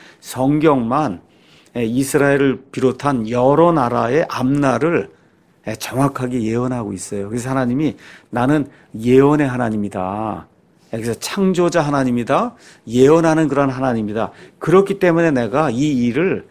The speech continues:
너에게 미리 알려준다고 하나님이 이제 말씀을 하시는 거예요. 여기 사십오 장에는 특별히,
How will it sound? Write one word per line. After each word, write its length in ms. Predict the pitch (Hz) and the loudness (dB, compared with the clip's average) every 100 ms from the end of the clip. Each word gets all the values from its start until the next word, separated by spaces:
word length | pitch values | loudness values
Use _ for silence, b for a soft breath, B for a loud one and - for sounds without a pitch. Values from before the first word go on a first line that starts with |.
| b b | b b
너에게 380 | 127 143 139 143 | 4 6 6 2
미리 300 | 107 120 127 | -2 0 0
알려준다고 720 | 107 117 127 117 110 104 104 | 0 -2 -2 -2 -4 -4 -6
하나님이 360 | 113 113 107 107 | -4 -4 -2 -4
이제 140 | 107 | -4
말씀을 480 | 104 107 - 113 120 | -6 -4 -4 -4 -4
하시는 320 | 151 151 117 | -6 -4 -4
거예요. 420 | 98 87 95 95 - _ B B B B B B | -4 -8 -8 -12 -16 _ B B B B B B
여기 160 | 151 156 | 0 2
사십오 500 | 123 135 151 160 151 | 2 2 2 0 2
장에는 340 | 147 147 151 | 2 2 -2
특별히, 760 | 139 - 156 135 135 160 101 | -4 -2 0 2 2 0 -4